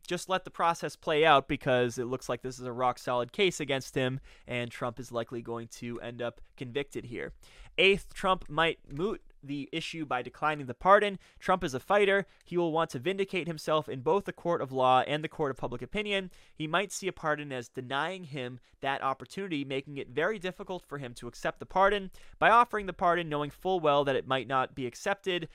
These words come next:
by Trump, Biden puts Trump in the difficult position of either losing his chance at public vindication due to the generosity of his opponent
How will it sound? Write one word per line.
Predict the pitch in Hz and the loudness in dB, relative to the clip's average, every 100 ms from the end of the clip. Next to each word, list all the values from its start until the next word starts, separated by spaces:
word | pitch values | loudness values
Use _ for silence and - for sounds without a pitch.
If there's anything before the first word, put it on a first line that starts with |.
| - | -2
by | 151 170 | 2 2
Trump, | - 143 131 127 - | 0 -2 -2 -2 2
Biden | 139 151 147 | 2 2 -4
puts | - 139 - | -6 -8 -8
Trump | - 143 135 | -6 -6 -6
in | - 135 | -8 -8
the | |
difficult | 127 208 208 196 170 | -4 -4 -4 -6 -6
position | 147 143 - 131 | -4 -2 -2 -4
of | 120 | 0
either | 131 123 | 0 0
losing | 127 196 226 220 | 0 -2 -4 -6
his | 202 | -6
chance | - - 147 147 - | -8 -4 -4 -4 -6
at | - - | -8 -4
public | 165 185 | -4 -4
vindication | - 151 151 135 131 135 123 | -4 -8 -6 -4 -6 -8 -10
due | 127 | -12
to | - | -12
the | 120 | -12
generosity | 135 139 139 135 131 | -8 -4 -2 -4 -6
of | 123 | -8
his | 120 | -8
opponent | 123 202 254 247 | -2 2 2 0